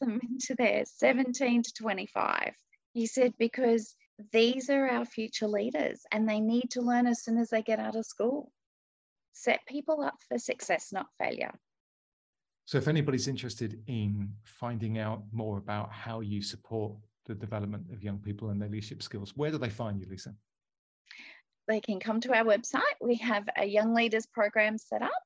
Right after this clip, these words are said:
Speaker 1: which is omanagroup dot com dot A U. We're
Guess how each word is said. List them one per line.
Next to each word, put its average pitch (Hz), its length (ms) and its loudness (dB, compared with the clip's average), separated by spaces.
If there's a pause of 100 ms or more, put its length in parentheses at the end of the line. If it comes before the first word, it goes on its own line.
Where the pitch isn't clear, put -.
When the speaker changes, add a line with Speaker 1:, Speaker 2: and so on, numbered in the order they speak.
(680)
Speaker 1:
which 196 280 -6
is 196 220 -4
omanagroup 185 640 0
dot - 160 -4
com 185 260 -6
dot 190 220 0
A 180 80 2
U. 226 340 0
We're 226 180 0